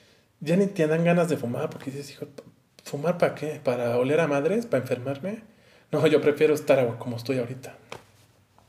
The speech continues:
Ocho, pues no te expongas a situaciones de riesgo. Muchas veces cuando uno empieza a tener éxito, ya lleva una semana, semana y media sin fumar y todo, uno se siente tan bien y tan contento y tan, tan a gusto,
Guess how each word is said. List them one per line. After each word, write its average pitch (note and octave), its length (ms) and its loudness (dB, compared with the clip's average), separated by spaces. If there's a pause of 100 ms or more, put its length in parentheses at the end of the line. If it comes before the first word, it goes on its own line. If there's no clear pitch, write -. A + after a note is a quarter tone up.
(1400)
Ocho, F#3 280 8
pues D#3 100 -2
no F#3+ 100 6
te G3+ 100 2
expongas G3+ 440 8
a - 20 -4
situaciones D#3 540 4
de C3 80 4
riesgo. C3+ 220 4
Muchas F#3+ 260 4
veces G#3+ 180 6
cuando D#3 280 2
uno F3+ 140 4
empieza E3+ 260 2
a E3+ 80 4
tener C#3+ 260 2
éxito, D3 640 0
ya C#3 140 2
lleva C#3+ 200 4
una C#3 280 2
semana, B2 420 -2
semana B2 300 -6
y - 20 -4
media C3 300 -2
sin A#2+ 180 -8
fumar B2 320 -2
y C3 60 0
todo, C#3+ 300 -4 (1080)
uno G#3+ 200 8
se G3 60 4
siente - 260 4
tan B2 200 6
bien C3+ 140 6
y D#3 60 2
tan A#2+ 180 0
contento A#2 480 0
y B2 60 -2
tan, G#2+ 320 -4 (380)
tan B2+ 180 0
a - 20 4
gusto, D3 480 0